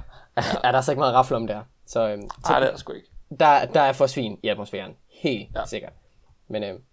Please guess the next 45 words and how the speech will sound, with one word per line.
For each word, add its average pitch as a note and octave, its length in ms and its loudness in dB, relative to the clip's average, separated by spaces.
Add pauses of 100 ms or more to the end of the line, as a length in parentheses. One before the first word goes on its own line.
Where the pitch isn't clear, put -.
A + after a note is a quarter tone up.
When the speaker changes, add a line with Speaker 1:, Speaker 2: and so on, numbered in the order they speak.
(1160)
Speaker 1:
ja. G2+ 120 -8 (340)
Så E3+ 120 2
forhåbentlig G3 400 4
så, D3+ 220 2
øh, A2 140 0
så - 140 -4
får D#3 140 0
vi C3 80 0
altså B2 160 0
lidt D3+ 260 -2
mere, C3+ 380 2
øh, G#2 100 -6
lidt F3+ 220 0
mere C#3+ 280 0
at A#2+ 60 -6
høre C3 300 0
om, A2 200 -10
øh, G#2+ 80 -10
om A2 140 -8
Venus C3 460 -4
i B2+ 100 -6
de A#2 140 -8
kommende C3 280 -2
år, G#2+ 200 -4 (320)
når A#2 120 -4
man G#2+ 140 -4
lige, A#2 260 0
øh, G2+ 60 -2
Speaker 2:
Ja. D3 140 0 (180)
Speaker 1:
når B2 100 0
vi A#2 60 -4
lige C3 100 0
får C#3 100 0
taget A#2+ 220 -2
sammen B2 240 -4
og - 100 -14
sendt G2+ 180 -10
nogle G2+ 180 -14
sonder B2 260 -2
afsted G2+ 220 -8
og F#2 60 -10
sådan G2+ 120 -10
noget. A2+ 140 -16 (320)
Det, C#3 280 0
øh, - 60 -12